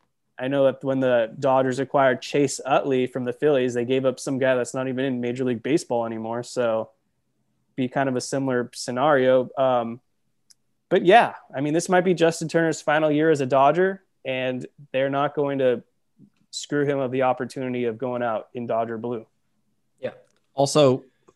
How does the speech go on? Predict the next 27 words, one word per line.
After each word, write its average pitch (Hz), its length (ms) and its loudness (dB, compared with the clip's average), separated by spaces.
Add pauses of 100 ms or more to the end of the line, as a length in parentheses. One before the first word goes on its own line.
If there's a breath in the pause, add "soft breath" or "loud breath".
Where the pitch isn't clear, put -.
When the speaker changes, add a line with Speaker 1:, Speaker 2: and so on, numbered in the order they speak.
(220)
Speaker 3:
who's, 143 380 2
who 135 160 4
would 147 160 4
play 147 320 4
third? 143 560 2
I 139 80 0
mean, 135 340 0 (380)
you 135 100 0
know, 127 280 2
like, 120 300 0
there's 127 220 0
no 135 240 6
clear 131 720 4 (540)
third 135 300 4
base 135 400 2
option 120 580 2
other 120 220 2
than 113 160 0
Justin 120 400 -2
Turner 120 340 -2
at 110 160 -4
this 127 220 2
moment. 120 340 -4 (440)
Speaker 2:
He 190 200 -2
led 185 540 0
the 143 100 -6
team 135 460 -2